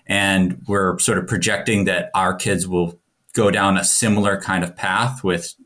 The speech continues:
the cost of school these days or college these days is just going up and up. Should we think about possibly moving to, maybe not permanently, but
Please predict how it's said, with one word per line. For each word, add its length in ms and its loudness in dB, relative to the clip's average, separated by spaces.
the 80 -4
cost 460 -2
of 100 -2
school 540 2
these 300 2
days 360 2
or 120 -2
college 440 0
these 220 0
days 380 0
is 120 -4
just 280 -2
going 260 0
up 180 -2
and 80 0
up. 220 -2
Should 680 2
we 600 2
think 320 -2
about 640 2
possibly 1000 -2
moving 500 2
to, 600 0
maybe 240 0
not 220 -2
permanently, 480 2
but 400 -2